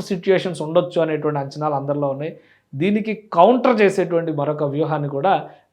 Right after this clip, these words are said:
జగన్మోహన్ రెడ్డి ఇమీడియట్గా అమలు చేసేశారు. ఆ వ్యూహం ఏంటో ఒకసారి మనం పరిశీలించేటువంటి ప్రయత్నం చేద్దాం. ఇది ప్రభుత్వం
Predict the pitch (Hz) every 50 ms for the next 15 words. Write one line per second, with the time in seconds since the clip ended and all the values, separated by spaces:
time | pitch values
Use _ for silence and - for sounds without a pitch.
0 | 123 139 147 156 165 165 156 151 143 143 143 143 160 165 151 135 - - - -
1 | 147 156 185 226 190 180 160 - 147 165 160 131 135 147 151 151 151 147 131 151
2 | 143 143 156 165 214 180 147 143 123 120 143 226 262 254 240 208 190 175 190 175
3 | 170 - - 170 160 156 151 151 147 147 147 - _ _ _ - 170 170 170 -
4 | 214 202 190 - 196 185 170 175 175 175 175 175 170 160 156 160 160 170 175 165
5 | 170 165 175 196 220 190 185 196 214 262 220 185 175 - - - _ _ _ _
6 | _ _ _ _ _ _ - 175 185 233 254 214 262 240